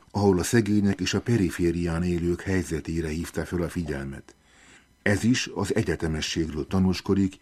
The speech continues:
hiszen a város mindenkinek az otthona.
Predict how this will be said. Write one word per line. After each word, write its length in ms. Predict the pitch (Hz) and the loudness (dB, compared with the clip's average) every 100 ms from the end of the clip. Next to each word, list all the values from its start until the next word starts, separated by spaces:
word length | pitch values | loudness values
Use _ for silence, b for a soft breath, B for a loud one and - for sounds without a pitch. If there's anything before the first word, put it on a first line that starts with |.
| b | b
hiszen 300 | 120 - 123 | 0 4 4
a 100 | 127 | 4
város 440 | 113 90 85 95 | 2 0 0 -2
mindenkinek 680 | - 127 90 67 - 87 87 | 2 2 2 0 -2 0 0
az 140 | 85 87 | -2 -4
otthona. 520 | 80 - 73 67 | -6 -8 -10 -10